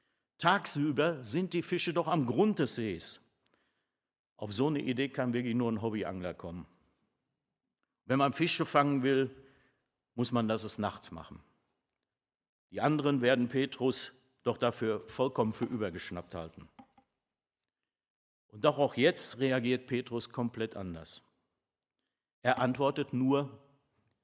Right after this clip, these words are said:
„Auf dein Wort hin will ich die Netze herablassen.“ Obwohl seine Erfahrungen als Fischer dagegen stehen, obwohl es total unlogisch ist,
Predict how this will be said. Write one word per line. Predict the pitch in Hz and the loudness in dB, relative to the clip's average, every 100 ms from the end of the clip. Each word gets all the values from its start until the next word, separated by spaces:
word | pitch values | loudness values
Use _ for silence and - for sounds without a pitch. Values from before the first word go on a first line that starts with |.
| _ _ _ _ - | _ _ _ _ -6
„Auf | 110 | -6
dein | - 127 170 185 113 | 0 2 4 2 0
Wort | 113 127 - | 2 0 0
hin | 147 151 165 143 _ _ _ _ _ _ _ _ _ _ _ | -6 -4 -8 -10 _ _ _ _ _ _ _ _ _ _ _
will | 131 135 | 0 0
ich | - | -2
die | 127 | -2
Netze | 101 101 120 | -2 -4 -6
herablassen.“ | 107 101 - 90 80 80 - _ _ _ _ _ _ _ _ _ _ _ _ _ _ | -4 -6 -6 -8 -8 -14 -20 _ _ _ _ _ _ _ _ _ _ _ _ _ _
Obwohl | 135 123 190 | -2 10 10
seine | 165 180 185 | 10 6 6
Erfahrungen | 143 143 160 196 190 175 | 4 4 8 8 8 2
als | 151 139 | 2 -2
Fischer | - 196 190 175 | -2 -2 2 4
dagegen | 147 131 190 185 | 4 4 2 2
stehen, | - - 160 160 | -2 4 4 4
obwohl | 147 143 196 | 2 4 4
es | 180 | 4
total | - 165 - 175 190 196 | 2 -2 4 6 6 6
unlogisch | 190 233 247 170 143 123 - | 4 4 6 8 8 6 0
ist, | 120 113 - | -2 -4 -10